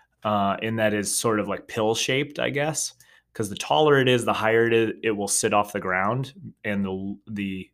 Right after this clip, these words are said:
less low you'll have to get in order to bear hug the damn thing to get it off the ground. If it's super round and bulbous, it'll sit really low to the ground. This is my problem with using, like, the regular strongman sandbags that you see out there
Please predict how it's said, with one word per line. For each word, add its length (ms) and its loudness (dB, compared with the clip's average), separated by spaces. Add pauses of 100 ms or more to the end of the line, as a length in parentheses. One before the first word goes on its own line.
(120)
less 460 -2
low 560 -2 (160)
you'll 160 0
have 180 -2
to 80 -8
get 380 -4
in 100 -6
order 240 -4
to 300 -8 (100)
bear 220 0
hug 260 -2
the 80 -6
damn 260 -2
thing 220 -6
to 80 -2
get 140 -6
it 60 -6
off 200 -6
the 80 -20
ground. 420 -2 (300)
If 160 0
it's 160 0
super 800 2
round 640 0
and 200 -8
bulbous, 600 -2 (420)
it'll 160 0
sit 280 0
really 320 2
low 180 2
to 80 -4
the 60 -6
ground. 360 -2
This 100 -6
is 120 -10
my 200 -2
problem 420 0
with 240 -6 (260)
using, 380 -4
like, 200 -4
the 120 -8
regular 580 0
strongman 580 0
sandbags 640 0
that 180 -6
you 60 -6
see 240 -2
out 160 0
there 300 -4